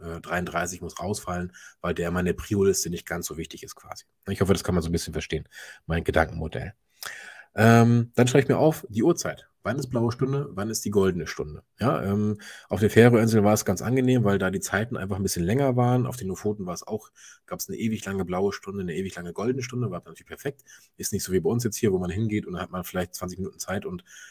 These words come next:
kann in der blauen Stunde fotografieren, dann ist das beste Licht quasi weg. Das ist das Schöne an diesen nordischen Ländern immer, finde ich.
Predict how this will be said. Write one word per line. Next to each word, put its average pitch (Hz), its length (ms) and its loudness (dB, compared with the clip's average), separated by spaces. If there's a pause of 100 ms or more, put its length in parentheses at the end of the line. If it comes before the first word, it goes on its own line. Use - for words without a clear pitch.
(120)
kann 104 180 0
in 95 60 0
der 90 100 2
blauen 92 220 2
Stunde 92 180 -2
fotografieren, 92 600 0
dann 85 80 -4
ist 90 100 -2
das - 80 -12
beste - 240 -6
Licht 90 200 -6
quasi 85 300 -6
weg. 127 140 -2
Das - 140 -6
ist - 80 -4
das 90 100 -4
Schöne 120 220 8
an 117 60 6
diesen 120 360 6
nordischen 104 500 0
Ländern 110 240 -2
immer, 113 220 -4
finde 123 240 -4
ich. 123 120 -8